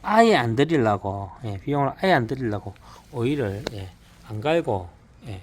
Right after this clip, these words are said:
안 갈고 팔게 됩니다. 예, 저 같은 경우는 무조건 뭐 기계는 제 기계 다 쓰금쓰금해 보이도,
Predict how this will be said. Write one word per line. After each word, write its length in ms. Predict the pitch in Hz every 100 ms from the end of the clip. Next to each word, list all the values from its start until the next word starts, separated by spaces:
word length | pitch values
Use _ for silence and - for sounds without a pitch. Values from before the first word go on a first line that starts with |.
| 117
안 120 | 104
갈고 220 | 147 160
팔게 340 | - - 107
됩니다. 400 | 98 - 104 - - - - - - - - - - - - -
예, 100 | 107 - - - _
저 120 | 110
같은 280 | 123 143 180
경우는 520 | 156 123 104 92 90 85 - - - - -
무조건 760 | 107 110 185 196 151 104 90 -
뭐 400 | 147 110 104 92 - - -
기계는 540 | - 139 202 185 143 107
제 160 | 107
기계 280 | 107 127 165
다 160 | 107 110
쓰금쓰금해 720 | - 110 117 110 165 143 131
보이도, 300 | 110 127